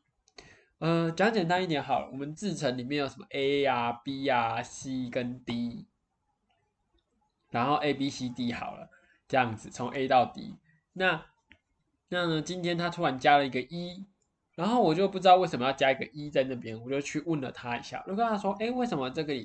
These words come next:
要多加一个 E 字程？”类似这种感觉。然后他就跟我解释了一下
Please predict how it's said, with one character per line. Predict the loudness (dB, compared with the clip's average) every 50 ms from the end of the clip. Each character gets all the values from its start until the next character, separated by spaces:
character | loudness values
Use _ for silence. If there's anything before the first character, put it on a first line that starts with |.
| -8 -14 -20 -20 _ _ -2
要 | -2 -2 0
多 | 0 -2 -2 -2
加 | 2 4 4 4 4
一 |
个 | 2 0 -4 -6 -2 0
E | 2 2 2 2 0 -2
字 | -4 -4 -4 -4 -4
程？” | -6 -8 -10 -12 -14 -14 -18 -20 -20 _ _
类 | -4 -4 -4
似 | -4 -4
这 | -4 -4
种 | -4 -2 -2
感 | -2 -2 -2 -2 -6
觉。 | -12 -14 -14 -14 -16 _ _ _ _ _ _ _ -4
然 | -2 0
后 | 2
他 | 4 4 4
就 | 4
跟 | 4 4 4 4
我 | 4 2
解 | 0 -2 -4 -4 -4 -2 -2
释 | -2 0 2 4 6
了 | 6 6 6
一 | 2
下 | 2 4 4 4 4